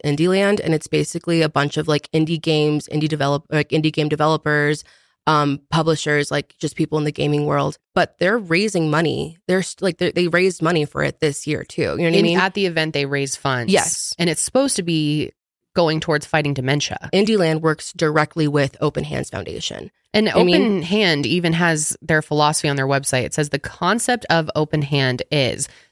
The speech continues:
Speaker 2: the more you receive, the more you give, and the more you give, the more you receive. Life gives, life takes." There's a whole
Speaker 1: <laughs>
Speaker 2: lot of taking here and not a whole lot of giving, it seems.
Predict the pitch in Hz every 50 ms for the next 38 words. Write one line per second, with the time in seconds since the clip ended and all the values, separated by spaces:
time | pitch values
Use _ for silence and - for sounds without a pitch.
0 | _ - 156 151 151 151 160 185 214 226 214 202 220 - - 151 143 139 143 151
1 | 151 165 165 147 131 127 127 131 127 127 131 127 - _ _ - 196 190 214 185
2 | 143 127 127 - - 143 143 143 143 139 143 139 135 131 131 131 131 131 147 -
3 | 240 233 226 220 208 185 185 175 160 151 147 147 143 139 143 143 - - 123 117
4 | 117 120 127 131 135 - _ - 147 139 139 139 - 123 127 120 120 - - -
5 | 110 87 - - - - - _ _ - - - _ _ _ _ - 185 220 190
6 | - 220 196 214 240 262 269 262 254 240 214 185 - - - 320 370 - - 214
7 | 170 160 139 147 135 131 131 131 143 151 151 156 160 160 170 180 175 175 180 175
8 | 175 165 160 151 143 147 147 - 160 160 151 95 65 58 69 - _ _ _ -
9 | 131 - - - 95 76 57 50 - - - - -